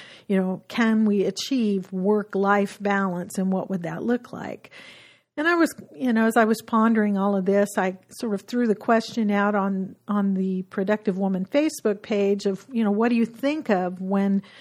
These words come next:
you hear the phrase work-life balance? And a couple of people responded. Uh, Leanne Guzman, who's been a guest on the show,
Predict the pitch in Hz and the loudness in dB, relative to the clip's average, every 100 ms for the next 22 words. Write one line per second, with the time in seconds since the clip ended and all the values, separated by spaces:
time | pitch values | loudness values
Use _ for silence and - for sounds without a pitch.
0 | - - 208 214 208 196 - 202 196 196 | -12 -2 2 4 4 2 0 2 2 0
1 | 190 202 196 - 185 175 175 208 240 254 | 0 0 0 -2 -2 -2 -4 -2 0 0
2 | 196 - - - - - - _ _ - | -4 -8 -12 -18 -18 -20 -20 _ _ -2
3 | 214 208 202 262 - 370 359 262 220 220 | 2 2 2 -2 -2 -2 0 -2 0 -2
4 | 202 196 196 - 196 190 196 202 208 - | -2 -2 -2 -2 -2 0 0 -2 -4 -8
5 | 208 190 226 226 247 247 220 262 247 196 | -8 -6 0 2 2 2 2 0 0 0
6 | 196 226 214 196 185 - 196 190 202 208 | 0 0 2 0 -2 -4 -2 0 0 0
7 | - 208 190 185 - 202 196 | 0 0 0 -2 -2 0 0